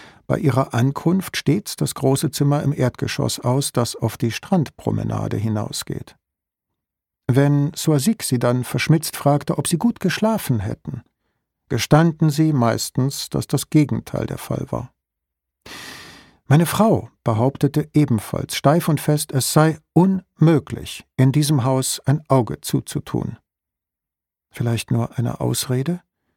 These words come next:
um sich vor dem Urlaub bei ihrem Schwiegervater zu drücken? Ich dachte an meinen Traum zurück. Dieses Fotoalbum. Warum hatte ich es nicht in den Couronnes gefunden?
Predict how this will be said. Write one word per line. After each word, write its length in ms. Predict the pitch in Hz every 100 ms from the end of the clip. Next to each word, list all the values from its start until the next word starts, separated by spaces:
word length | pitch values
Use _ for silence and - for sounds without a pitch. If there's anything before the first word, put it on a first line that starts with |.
| _ _ _ -
um 160 | 139
sich 160 | 127 123
vor 120 | -
dem 140 | 123 131
Urlaub 460 | 127 131 139 156
bei 100 | 131
ihrem 300 | - 120 117
Schwiegervater 880 | - - 135 131 117 - 123 - 135
zu 140 | -
drücken? 420 | 131 120 117 180 180 _ _ _ _ _ _ _ _ _ _ _ _ _ _ _ _
Ich 100 | -
dachte 280 | - 170 175
an 120 | 156
meinen 200 | 143 131
Traum 320 | 127 151 143
zurück. 440 | - - 107 - - _ _ _ _ _ _
Dieses 260 | - - 120
Fotoalbum. 1000 | - - 196 - 120 - 101 117 117 110 _ _ _ _ _ _ _ _ _
Warum 560 | - 120 160 185 185 147
hatte 200 | 156 156
ich 180 | 135
es 120 | 135 -
nicht 240 | 131 -
in 80 | 131
den 200 | 123 127
Couronnes 500 | - 131 120 123 123
gefunden? 580 | 120 - 175 120 -